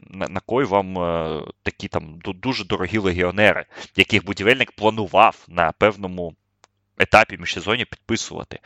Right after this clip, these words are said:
Тобто в них би були легіонери, якщо б вони грали в Єврокапі навіть, е, краще, ніж Стефанс, чи такого ж рівня. Але зараз ситуація змінилася,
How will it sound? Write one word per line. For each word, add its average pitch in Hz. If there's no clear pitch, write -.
Тобто -
в 87
них 127
би 107
були 104
легіонери, 95
якщо 95
б -
вони 92
грали 98
в 85
Єврокапі 90
навіть, 90
е, 90
краще, 92
ніж -
Стефанс, -
чи -
такого 95
ж -
рівня. -
Але 98
зараз -
ситуація -
змінилася, 90